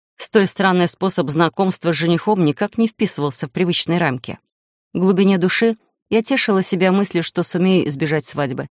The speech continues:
если вдруг потенциальный муж вызовет стойкую неприязнь.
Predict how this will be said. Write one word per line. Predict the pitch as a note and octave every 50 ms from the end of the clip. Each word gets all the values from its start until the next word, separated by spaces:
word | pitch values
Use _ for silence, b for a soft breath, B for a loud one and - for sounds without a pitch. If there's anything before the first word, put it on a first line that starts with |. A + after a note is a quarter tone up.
| _ _ _ _ _ _
если | E3 - F#3 F3+
вдруг | E3+ E3 F#3 F3+ -
потенциальный | - E3+ - F3+ E3 - F#3 F3 E3 E3 F3
муж | F3+ F3+ E3+ -
вызовет | D#3 E3 D#3 C#3 D#3 D#3+ -
стойкую | - - F3 D#3 - - D#3+ D#3
неприязнь. | D#3+ D3 - F#3+ F#3 D#3 A#2+ A#2 - - C#3